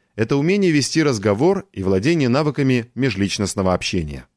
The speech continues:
Если вы хотите завоевать клиента, дайте ему возможность поговорить с вами на личном уровне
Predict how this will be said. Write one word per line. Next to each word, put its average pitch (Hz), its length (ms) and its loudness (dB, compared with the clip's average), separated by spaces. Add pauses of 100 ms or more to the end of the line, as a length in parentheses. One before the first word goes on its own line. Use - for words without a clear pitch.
(600)
Если 104 300 0
вы 101 120 2
хотите 113 360 -2
завоевать 107 520 2
клиента, 92 560 -2 (320)
дайте 180 320 -2
ему 165 120 2
возможность 147 600 -2
поговорить 120 460 0
с - 80 -6
вами 139 240 0
на 117 100 2
личном 113 400 0
уровне 135 520 0